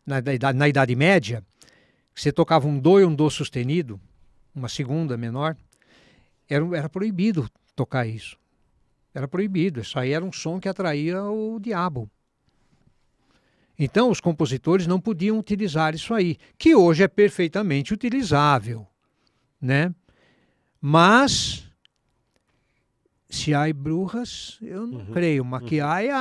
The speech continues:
Speaker 1: há,
Speaker 2: <laughs>
Speaker 1: né? Por que que os caras faziam aquilo? Porque eles eram fanáticos? Não, eles tinham informação. Os alquimistas sabiam disso. Se você pe-, só pra dar um exemplo aqui rápido, se você pegar Newton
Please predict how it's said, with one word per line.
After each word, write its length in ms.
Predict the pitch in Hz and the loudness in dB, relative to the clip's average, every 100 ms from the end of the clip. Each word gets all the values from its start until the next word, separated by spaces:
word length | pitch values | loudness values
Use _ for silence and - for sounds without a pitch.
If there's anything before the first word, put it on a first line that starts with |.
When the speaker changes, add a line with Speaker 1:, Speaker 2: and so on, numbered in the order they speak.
| 208 | 0
Speaker 1:
há, 40 | 139 120 104 - | 0 -2 -8 -8
Speaker 2:
<laughs> 420 | 117 135 - 139 | -6 -6 -2 2
Speaker 1:
né? 320 | 190 262 233 _ _ _ _ | 4 4 2 _ _ _ _
Por 200 | - 285 202 | 0 0 2
que 200 | 269 320 | 0 0
que 80 | |
os 100 | 240 - | -4 -4
caras 200 | 190 170 | -8 -4
faziam 240 | 185 165 | -4 -2
aquilo? 280 | 160 165 139 | -4 -4 -6
Porque 280 | 131 165 196 | -6 -6 -2
eles 240 | 202 170 | -2 -4
eram 380 | 175 214 180 131 - _ _ | -6 -6 -8 -12 -20 _ _
fanáticos? 720 | 131 135 240 214 - - 147 | -6 0 2 2 -2 -6 -4
Não, 400 | 220 226 247 185 | 0 2 2 2
eles 200 | 170 - | 0 -2
tinham 200 | - 311 | -2 -2
informação. 560 | 262 - 170 151 - 156 | -2 -4 -8 -8 -8 -8
Os 100 | 139 | -4
alquimistas 760 | 196 - 185 185 277 - 139 - | -6 -4 -4 -2 -2 -4 -12 -12
sabiam 560 | - 151 143 196 139 | -10 -10 -6 -6 -6
disso. 440 | 131 131 110 - 110 _ _ _ _ | -8 -10 -10 -16 -20 _ _ _ _
Se 120 | - | -6
você 280 | 190 190 226 | -2 -2 -2
pe-, 180 | - 170 | -4 -4
só 140 | - | -2
pra 100 | 233 | -2
dar 120 | 233 247 | -2 -2
um 60 | |
exemplo 360 | 185 180 175 143 | 0 -2 -4 -6
aqui 160 | - | -4
rápido, 460 | 135 156 - 131 120 - _ _ | -2 -2 -2 -6 -10 -12 _ _
se 120 | - | -6
você 220 | 156 254 | -2 -2
pegar 260 | - 175 165 | -2 -2 2
Newton 460 | 202 240 - 110 | 4 4 0 -10